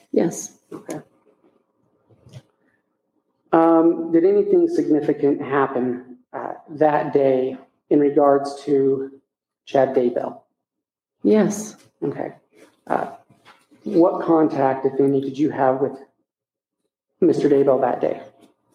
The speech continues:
Speaker 1: I received a phone call from Chad Daybell from his cell phone to my cell phone, and, um,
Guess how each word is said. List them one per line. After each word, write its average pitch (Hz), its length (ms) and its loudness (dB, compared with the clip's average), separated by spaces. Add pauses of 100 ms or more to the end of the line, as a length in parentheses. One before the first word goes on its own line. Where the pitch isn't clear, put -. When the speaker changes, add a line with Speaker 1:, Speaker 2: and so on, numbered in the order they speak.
(680)
Speaker 1:
I 196 60 4
received 196 560 2
a - 40 -2
phone 196 300 2
call 180 840 0 (280)
from 175 200 2
Chad 160 300 -2
Daybell 170 800 0
from 170 180 -2
his 165 300 -2
cell 165 160 2
phone 180 560 -2 (1200)
to 180 100 2
my 175 180 4
cell 180 240 2
phone, 170 400 2
and, 165 720 0
um, 170 640 -4